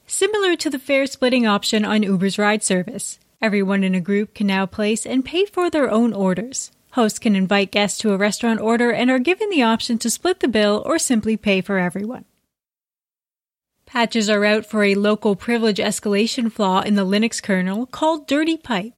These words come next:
Security researcher Max Kellerman found and reported the flaw in February. It first showed up in kernel version five point eight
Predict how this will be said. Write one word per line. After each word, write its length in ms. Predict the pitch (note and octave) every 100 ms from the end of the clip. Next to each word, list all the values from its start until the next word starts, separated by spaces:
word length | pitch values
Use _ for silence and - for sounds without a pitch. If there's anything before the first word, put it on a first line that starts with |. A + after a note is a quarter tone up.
| _
Security 480 | - B3+ B3 A3 G#3
researcher 460 | G3+ - G3+ G3+ F#3+
Max 300 | F#3+ F#3+ -
Kellerman 440 | G#3+ G3+ G#3+ G#3
found 320 | A3+ G#3+ G#3+
and 80 | G#3
reported 460 | G3+ - D4+ E4+ E4+
the 60 |
flaw 340 | D#4 D4+ C4+ C#4
in 220 | A3+ C4
February. 680 | B3+ G3+ F#3 F#3 C4 - - _ _ _ -
It 140 | E4
first 220 | G4 G4+
showed 240 | - D#4+ C4+
up 180 | -
in 160 | - A3+
kernel 280 | - A#3+ A3+
version 340 | A3+ A3 G#3+
five 240 | G#3 G3+ G3+
point 260 | G#3+ G3
eight 240 | G3 G#3